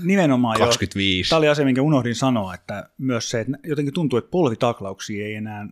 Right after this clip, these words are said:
Speaker 1: ole. Että pitää mennä ihan YouTubeen ja katsoa niinku Jere Karalainen best offeja, että
Speaker 2: Kyllä.
Speaker 1: että niitä tulee vastaan ylipäätään.
Speaker 2: Joo, ehdottomasti. Se, se on hyvä kehitys, ja parhaimmillaan näissä tilanteissa käy se, että tietenkin taklailla on hyvä vastuu, mutta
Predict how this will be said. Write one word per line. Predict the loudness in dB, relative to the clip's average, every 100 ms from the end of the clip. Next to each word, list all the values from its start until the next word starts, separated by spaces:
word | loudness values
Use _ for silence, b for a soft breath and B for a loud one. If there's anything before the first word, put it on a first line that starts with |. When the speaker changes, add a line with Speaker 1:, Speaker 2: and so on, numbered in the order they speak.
| _
Speaker 1:
ole. | -6 -4
Että | -4
pitää | -6 -4
mennä | -2 -2
ihan | -2 -2
YouTubeen | -2 -2 -2 -4
ja | -4
katsoa | -6 -8 -8
niinku | -6 -4
Jere | -2 -2
Karalainen | -4 -6 -8 -8 -12 -10
best | -10 -10 -12
offeja, | -18 -18 -18 -20
että | -20 -20 _ -2
Speaker 2:
Kyllä. | 0 -2 -6 -14 _ _ _ _ b b -12
Speaker 1:
että | -4
niitä | -4 -2
tulee | -2 0
vastaan | 0 -2 -6 -4
ylipäätään. | -2 0 -2 -2 -10 -20 -12
Speaker 2:
Joo, | -4 -4 -4 -10 _ -6
ehdottomasti. | -4 -4 -6 -6 -6 -6
Se, | -2 0 0
se | -2 -2
on | -2 -6 -14 -6
hyvä | 0 2 2
kehitys, | 2 -2 -2 -4 -6 -10 -14 _ _ _
ja | -6 -6 -6 _ b b b b b _ _ _ _ _
parhaimmillaan | 0 2 2 0 0 0 -2
näissä | -6 -6
tilanteissa | -4 -4 -4 -6
käy | -4 -4
se, | -2 -4
että | -4
tietenkin | -6 -6 -6 -6
taklailla | -4 -2 -2 -2 -2
on | -6
hyvä | -4 -4
vastuu, | -4 -6 -8 -10
mutta | -12 -12 -10